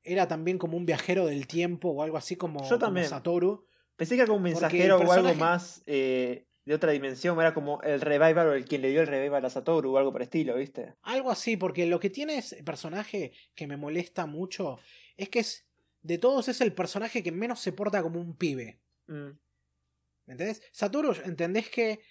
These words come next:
Speaker 1: tiene sus cosas raras y lo ves que porque, porque se hizo soliloquio, pero, pero porque justamente porque es él con su mente de veintinueve en su cuerpo de diez,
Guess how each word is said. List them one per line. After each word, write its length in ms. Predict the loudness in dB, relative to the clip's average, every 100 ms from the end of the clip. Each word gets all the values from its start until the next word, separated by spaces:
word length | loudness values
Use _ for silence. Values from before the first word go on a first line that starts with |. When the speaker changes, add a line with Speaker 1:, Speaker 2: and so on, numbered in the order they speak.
| _
Speaker 1:
tiene 260 | -4 -2 0
sus 200 | -4 -4
cosas 320 | -4 0 0
raras 420 | 2 2 2 0
y 120 | -2 -6
lo 120 | -2
ves 240 | -2 -2
que 300 | -6 -8 -10 _ _
porque, 400 | -12 -6 -4 -4
porque 280 | -6 -8 -6
se 120 | -4
hizo 200 | -4 -4
soliloquio, 720 | -6 -4 2 2 2 -2 -8 -10 _ _ _ _ _ _ _
pero, 480 | -2 0 2 2 0
pero 180 | -2 -2
porque 220 | -2 -4
justamente 480 | -2 0 0 0 -2
porque 540 | -4 -6 -4 -4 -6 -6
es 240 | -8 0
él 220 | 2 2
con 160 | 2 -4
su 120 | -6
mente 300 | -6 -4 0
de 80 | 0
veintinueve 800 | 0 -4 -8 -4 -2 0 -2 -4 _ -18
en 100 | -12
su 140 | -8
cuerpo 380 | -4 -4 -4 -4
de 100 | 2
diez, 460 | 2 2 -2 -12